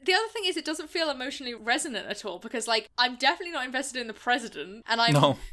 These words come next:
Speaker 1: not invested in this kid who's just shown up in this case. Like, I'm a little more invested in his and Courtney's relationship because I'm invested in Courtney, who's been around for the whole game.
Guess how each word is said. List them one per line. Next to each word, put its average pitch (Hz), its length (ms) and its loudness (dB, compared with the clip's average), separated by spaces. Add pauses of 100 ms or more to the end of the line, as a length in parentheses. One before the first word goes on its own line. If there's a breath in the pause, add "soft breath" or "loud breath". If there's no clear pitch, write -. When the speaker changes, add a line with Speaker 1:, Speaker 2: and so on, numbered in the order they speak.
Speaker 1:
not 254 320 0
invested 240 520 -2
in 233 300 -4
this - 220 -2
kid 311 240 0
who's 220 200 -8
just 220 220 -2
shown 226 180 -2
up 220 140 -2
in 214 80 -10
this 202 180 -6
case. 214 380 -4
Like, 196 220 0
I'm 311 240 0
a 277 100 2
little 359 340 0
more 277 220 -6
invested 226 480 -2
in 214 140 -4
his 220 240 -4
and 208 100 -10
Courtney's 285 420 -6
relationship 196 640 -6
because 240 320 -4
I'm 233 140 0
invested 214 320 -4
in 214 100 -6
Courtney, 302 400 -2
who's 196 180 -6
been 208 140 -4
around 220 380 0
for 226 100 -8
the 196 60 -4
whole 196 200 -4
game. 196 580 -2